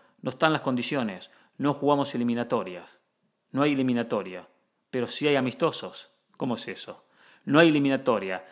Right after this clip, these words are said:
pero sí hay eliminatoria en Sudamérica. ¿Cómo es eso? O sea, hay ciertas incongruencias en, eh, en el organismo, en la fifa en ese caso. Porque Sudamérica empieza,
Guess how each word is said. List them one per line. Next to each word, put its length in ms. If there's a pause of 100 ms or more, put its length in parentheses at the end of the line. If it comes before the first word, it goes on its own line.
(140)
pero 200
sí 180
hay 120
eliminatoria 460
en 60
Sudamérica. 840
¿Cómo 200
es 120
eso? 280
O 400
sea, 120
hay 60
ciertas 640
incongruencias 800
en, 200 (260)
eh, 200
en 100
el 140
organismo, 580
en 140
la 80
fifa 420
en 60
ese 240
caso. 480 (920)
Porque 220
Sudamérica 420
empieza, 640